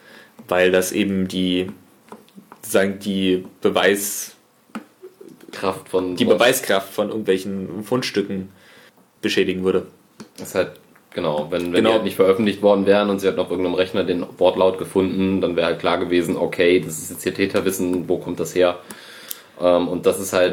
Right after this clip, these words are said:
Speaker 1: Genau.
Speaker 2: wenn der Verfassungsschutz das alles auf seiner Seite packt, Dings, äh,
Speaker 1: Genau.
Speaker 2: eher dadurch zunichte gemacht. Und das
Speaker 1: Genau.
Speaker 2: Interessante ist, dass zwei Jahre später
Speaker 1: Das immer noch im Internet war.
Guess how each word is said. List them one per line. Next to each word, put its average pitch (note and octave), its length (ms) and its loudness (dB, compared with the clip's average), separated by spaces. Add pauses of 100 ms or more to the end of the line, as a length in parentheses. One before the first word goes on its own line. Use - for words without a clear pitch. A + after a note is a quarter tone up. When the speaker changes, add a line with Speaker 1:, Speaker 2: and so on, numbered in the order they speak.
Speaker 1:
Genau. - 20 0
Speaker 2:
wenn F2+ 440 0
der F2 120 4
Verfassungsschutz F2+ 580 -4
das E2+ 120 -6
alles F2 240 0
auf - 80 -2
seiner E2+ 220 -2
Seite E2+ 360 -2
packt, - 360 -8
Dings, D#2+ 200 -6 (760)
äh, - 80 -2
Speaker 1:
Genau. D#2+ 240 4
Speaker 2:
eher E2 320 2
dadurch D#2+ 400 0
zunichte G#2 340 -2
gemacht. B2 380 2 (100)
Und E2+ 220 -6
das G2 60 0
Speaker 1:
Genau. G2+ 140 0
Speaker 2:
Interessante F#2+ 520 -2
ist, G#2 340 -2
dass G2 300 -2
zwei F#2 260 2
Jahre G2 220 2
später G2 840 2
Speaker 1:
Das G2+ 160 2
immer G#2+ 240 2
noch G2+ 160 2
im G2 80 0
Internet G2 380 -2
war. F#2+ 220 2